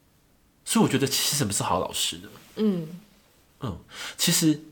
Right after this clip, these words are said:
Speaker 1: 真正好老师是有后坐力的。
Speaker 2: 对。
Speaker 1: 而不是说结束了就结束了。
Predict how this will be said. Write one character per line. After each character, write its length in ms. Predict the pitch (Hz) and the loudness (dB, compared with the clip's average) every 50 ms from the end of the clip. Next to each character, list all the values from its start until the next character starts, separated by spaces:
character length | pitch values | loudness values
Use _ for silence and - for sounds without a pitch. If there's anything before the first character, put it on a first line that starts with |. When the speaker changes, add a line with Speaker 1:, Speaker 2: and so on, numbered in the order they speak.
| - - | -6 -2
Speaker 1:
真 120 | - 175 | 0 2
正 120 | 180 170 104 | 2 2 4
好 120 | 113 120 | 4 4
老 140 | 117 85 71 | 4 4 2
师 160 | - - 104 | 0 -2 -2
是 140 | - - 117 | -2 0 -2
有 80 | 90 | -2
后 160 | 80 - 107 95 | -2 -2 -4 -4
坐 200 | - - 82 80 | -4 -6 -10 -10
力 100 | 78 65 | -10 -12
的。 140 | - - - - - - _ _ | -14 -16 -20 -20 -20 -20 _ _
Speaker 2:
对。 240 | - 196 175 147 - 208 202 - - _ _ _ _ _ _ _ _ _ _ _ _ _ _ _ - - | -4 -2 -2 -2 -4 -8 -14 -18 -20 _ _ _ _ _ _ _ _ _ _ _ _ _ _ _ -10 -6
Speaker 1:
而 80 | 117 | -6
不 100 | 110 117 | -4 -2
是 140 | 113 - 127 | -2 -2 -2
说 360 | - - 117 107 107 107 107 - - - - - _ - | -2 -4 -4 -4 -4 -6 -8 -12 -20 -20 -20 -20 _ -8
结 220 | - - 87 85 | -6 -6 -4 -4
束 300 | 80 - - 104 85 - | -2 -2 -2 -2 -4 -6
了 60 | - - - - | -8 -16 -16 -8
就 240 | - - - 104 85 - - - | -6 -4 -4 -4 -4 -6 -10 -10
结 240 | - - - - | -10 -8 -8 -6
束 260 | - - - - - - | -4 -4 -2 -2 -4 -6
了。 220 | - - - | -10 -16 -20